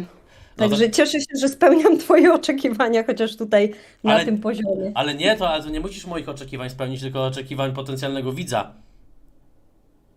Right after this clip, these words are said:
Speaker 2: O nie,
Speaker 1: Bo
Speaker 2: to tu musi być coś bardziej juicy.
Speaker 1: A bo ja nie wiem, czy ty zrozumiałaś, na czym polega ten program.
Speaker 2: Nie, właśnie <laughs> w ogóle nie słyszałam początku,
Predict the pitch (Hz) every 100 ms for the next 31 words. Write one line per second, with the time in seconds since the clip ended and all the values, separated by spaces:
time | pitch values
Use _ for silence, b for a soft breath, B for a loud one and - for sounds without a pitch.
0 | - 214 226 226 226 220 220 214 220 -
1 | 233 214 226 214 226 202 240 226 196 180
2 | 190 - _ _ _ _ _ _ 120 147
3 | 151 175 175 175 165 160 165 175 175 175
4 | 175 170 135 175 170 170 175 156 180 139
5 | 120 110 - - - - - - - -
6 | - 294 302 320 403 311 349 - 466 539
7 | 311 494 359 392 415 381 - 381 - 349
8 | 392 311 294 -